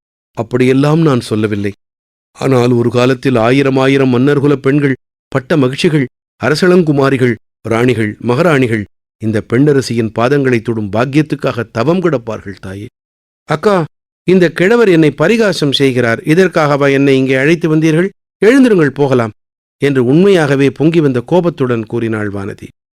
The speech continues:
"நீ என்னத்துக்கு பதறுகிறாயடி, பெண்ணே? அவர் ஏதாவது சொல்லிக் கொண்டு போகட்டும்." "நான் ஏதாவது சொல்லிவிடவில்லை. எல்லாம் இந்த ஜாதகத்தில் குறிப்பிட்டிருந்ததைத்தான் சொல்லுகிறேன். பாதத் தாமரை என்று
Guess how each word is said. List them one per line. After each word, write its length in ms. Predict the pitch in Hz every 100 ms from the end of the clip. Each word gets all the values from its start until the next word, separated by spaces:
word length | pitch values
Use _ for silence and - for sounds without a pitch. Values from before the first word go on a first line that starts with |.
| _ _ _ _ _ -
"நீ 200 | 175 214
என்னத்துக்கு 460 | 175 202 220 185 175
பதறுகிறாயடி, 800 | 131 151 165 143 117 110 117 170 _ _
பெண்ணே? 300 | - 123 127 175 _ _ _ _
அவர் 260 | 156 180 143
ஏதாவது 420 | 156 160 170 202
சொல்லிக் 280 | - 165 175
கொண்டு 200 | 135 110
போகட்டும்." 400 | 123 113 113 104 _ _ _ _ _ _ _ _ -
"நான் 320 | 113 113 113 110
ஏதாவது 580 | 107 117 120 120 131 131
சொல்லிவிடவில்லை. 600 | 127 123 123 123 127 127 117 _ _ _ _ -
எல்லாம் 600 | 110 131 147 160 165 175
இந்த 220 | 147 127
ஜாதகத்தில் 680 | 107 117 131 135 131 139 120
குறிப்பிட்டிருந்ததைத்தான் 960 | 143 156 175 151 156 147 135 127 127 123
சொல்லுகிறேன். 560 | 123 117 110 110 107 95 _ _ _ _ _ _ _ -
பாதத் 320 | 120 127 120
தாமரை 420 | - 120 135 131 120
என்று 320 | 127 120